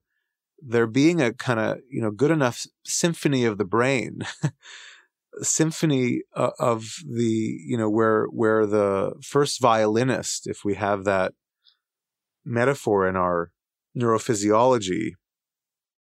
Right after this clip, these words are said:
can play, uh, this music in a sophisticated enough way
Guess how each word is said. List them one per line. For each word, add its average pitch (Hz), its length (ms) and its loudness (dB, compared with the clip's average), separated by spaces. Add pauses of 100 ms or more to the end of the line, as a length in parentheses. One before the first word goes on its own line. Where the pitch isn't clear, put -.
(300)
can 117 300 -4
play, 147 500 4
uh, 101 480 0 (260)
this 110 220 -4
music 117 540 0
in 104 80 -2
a 98 60 -4
sophisticated - 720 -2
enough 98 300 -4
way 92 500 -2